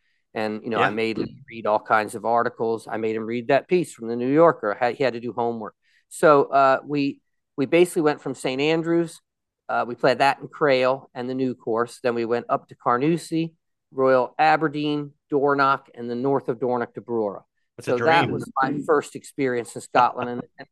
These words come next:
Speaker 1: obviously, that's a pretty brilliant first experience, and it all went quite smoothly. And so, uh, after that, you know, it, I couldn't get back to Scotland or Sc-, Scottish golf soon enough. It was like, it's like an awakening.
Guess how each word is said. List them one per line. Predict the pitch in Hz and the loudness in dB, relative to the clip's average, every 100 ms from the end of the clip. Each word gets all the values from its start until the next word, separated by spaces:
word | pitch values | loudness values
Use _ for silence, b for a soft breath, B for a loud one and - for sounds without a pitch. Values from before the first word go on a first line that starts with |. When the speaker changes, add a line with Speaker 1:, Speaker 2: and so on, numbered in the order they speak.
| - | 0
Speaker 1:
obviously, | 151 135 123 - 123 117 110 _ _ _ _ - | 2 2 -2 -12 -8 -10 -12 _ _ _ _ 2
that's | 143 135 - | 2 2 -4
a | |
pretty | - 147 127 | -6 -4 -4
brilliant | 110 127 127 127 120 - _ _ _ | -6 2 2 2 -2 -8 _ _ _
first | - 135 - | -2 -2 -2
experience, | - - 143 131 131 - | -18 -8 -2 -2 -2 -4
and | 139 | 0
it | |
all | 139 139 | 2 2
went | 143 113 | 0 -2
quite | - 139 | -2 -2
smoothly. | - 143 143 143 156 165 | -2 -4 -4 -2 -2 -2
And | 135 | -4
so, | - 147 139 135 | -2 0 2 0
uh, | 131 131 135 131 _ _ _ _ _ _ _ _ | 0 0 -2 -4 _ _ _ _ _ _ _ _
after | 160 160 - | 2 2 2
that, | 131 147 139 127 | 4 6 6 2
you | 127 | -4
know, | 120 113 120 - | -8 -8 -8 -10
it, | 120 - - - _ _ - | -14 -16 -18 -20 _ _ -4
I | |
couldn't | 117 - 123 120 | -2 0 0 0
get | 123 - | -2 0
back | 127 120 - | 0 0 -2
to | |
Scotland | 117 - 127 113 117 117 | -16 0 2 2 0 -10
or | |
Sc-, | 104 - - - | -10 -10 -12 -12
Scottish | - - 127 117 - | -14 -2 0 0 0
golf | 127 117 | -2 -2
soon | - 135 | -6 -6
enough. | 131 151 | -4 -2
It | 156 | -4
was | 151 | 0
like, | 160 156 | 0 0
it's | - 165 | -8 -2
like | 196 180 | -2 0
an | 165 | -2
awakening. | 135 139 139 143 110 95 | 0 0 -2 -4 -10 -14